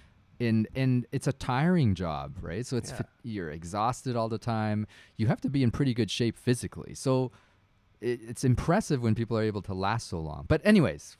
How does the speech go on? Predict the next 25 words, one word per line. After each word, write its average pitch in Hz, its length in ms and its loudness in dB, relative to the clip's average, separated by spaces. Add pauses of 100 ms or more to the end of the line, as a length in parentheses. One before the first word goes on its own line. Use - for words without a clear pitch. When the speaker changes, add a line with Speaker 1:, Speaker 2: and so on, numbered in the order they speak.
(120)
Speaker 1:
what 175 160 2
we're 233 120 2
saying, 117 500 2
what 135 120 2
I'm 139 200 8
saying 76 340 -2
is 76 260 -6 (600)
people 165 200 2
shouldn't 139 300 6
be 110 80 6
obligated 101 440 2
to 85 100 -6
work 85 160 -6
forever. 73 480 -8 (200)
And 104 160 4
maybe 139 340 4 (120)
people 113 260 -2
shouldn't 113 420 0
really 107 260 0
feel 131 400 -2
that, 85 180 -2 (140)
you 123 100 -4
know, 95 240 -4 (240)
their 101 140 -2
life 98 340 -2